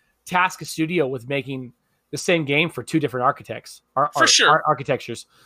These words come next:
Speaker 1: But I think people are gonna give them shit for that, which I don't think is justified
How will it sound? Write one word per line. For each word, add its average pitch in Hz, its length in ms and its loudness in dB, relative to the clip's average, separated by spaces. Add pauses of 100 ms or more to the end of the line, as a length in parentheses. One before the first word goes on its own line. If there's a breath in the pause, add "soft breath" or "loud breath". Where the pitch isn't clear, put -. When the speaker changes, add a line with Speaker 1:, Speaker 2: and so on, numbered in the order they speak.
(180 soft breath)
Speaker 1:
But 208 260 4 (400)
I 202 80 2
think 285 240 0
people 262 220 2
are 262 40 6
gonna 247 140 4
give 240 140 0
them 240 100 0
shit 330 240 -6
for 202 100 -6
that, 151 200 0
which - 240 -2
I 208 100 0
don't 339 240 -4
think 320 160 -4
is 202 140 -6
justified 151 720 -4